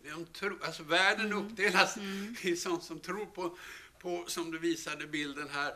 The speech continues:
Speaker 1: de här icke, eh, vad ska vi
Speaker 2: Mm.
Speaker 1: säga, övernaturliga krafterna. Ja, den frågan om solidaritet är
Speaker 2: Mm.
Speaker 1: viktigt för mig.
Speaker 2: Mm. Ja, men jag,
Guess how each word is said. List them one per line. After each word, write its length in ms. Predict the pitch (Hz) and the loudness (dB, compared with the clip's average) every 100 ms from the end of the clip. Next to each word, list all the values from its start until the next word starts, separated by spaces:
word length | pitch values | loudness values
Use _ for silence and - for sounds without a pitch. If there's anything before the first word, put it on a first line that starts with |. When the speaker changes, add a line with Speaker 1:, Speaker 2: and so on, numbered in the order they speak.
| - - - 160 - | -6 -18 -20 -20 -14
Speaker 1:
de 180 | 147 147 | -10 -4
här 180 | 135 - | -4 -2
icke, 320 | 165 - 143 131 - _ _ - | -6 -4 -8 -10 -12 _ _ -8
eh, 180 | 165 - - - - _ | -6 -6 -10 -20 -20 _
vad 140 | - | -10
ska 100 | 196 | -8
vi 60 | 185 | -8
Speaker 2:
Mm. 80 | 190 | -6
Speaker 1:
säga, 180 | 131 123 - - - | -6 -6 -12 -14 0
övernaturliga 760 | 170 147 147 - 147 139 139 | 0 2 2 0 -6 -6 -6
krafterna. 520 | 131 139 131 - 123 117 - - | -6 -8 -10 -12 -16 -16 -20 -8
Ja, 100 | 151 | 0
den 200 | 170 214 | 2 2
frågan 360 | - 190 160 160 | 0 -2 0 -2
om 80 | 160 | -4
solidaritet 960 | 170 156 151 156 170 - 202 139 - | -8 -8 -8 -10 -10 -6 -6 -6 -8
är 220 | 147 139 | -4 -4
Speaker 2:
Mm. 180 | 139 196 | -4 -6
Speaker 1:
viktigt 460 | 101 208 123 135 - | -8 -8 -12 -14 -14
för 100 | - | -8
mig. 180 | 120 110 - | -8 -10 -12
Speaker 2:
Mm. 440 | 190 196 196 214 226 - - _ _ - - - - - - - - - - - | -10 -8 -8 -10 -14 -20 -20 _ _ -20 -20 -20 -20 -16 -14 -14 -2 -2 -2 6
Ja, 180 | 196 214 | 8 8
men 140 | 220 | 8
jag, 120 | 240 | 6